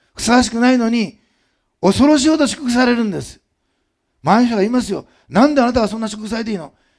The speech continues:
「それイエス様よ」って言って、「あ、そう。」こういうふうになるんです。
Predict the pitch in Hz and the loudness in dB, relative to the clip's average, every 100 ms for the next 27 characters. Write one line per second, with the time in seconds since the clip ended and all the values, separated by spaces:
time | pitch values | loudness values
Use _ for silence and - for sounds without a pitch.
0 | _ _ - 95 95 104 - 90 - 82 | _ _ -20 -20 -16 -14 -12 -14 -18 -20
1 | 82 80 _ _ - _ _ _ _ _ | -20 -20 _ _ -20 _ _ _ _ _
2 | _ _ - - - 110 233 277 240 196 | _ _ -18 -16 -14 -6 -4 -4 -4 -6
3 | 139 104 _ _ _ _ _ - 226 269 | -8 -14 _ _ _ _ _ -8 -2 2
4 | 285 269 220 180 139 - - | 2 2 0 -4 -6 -16 -20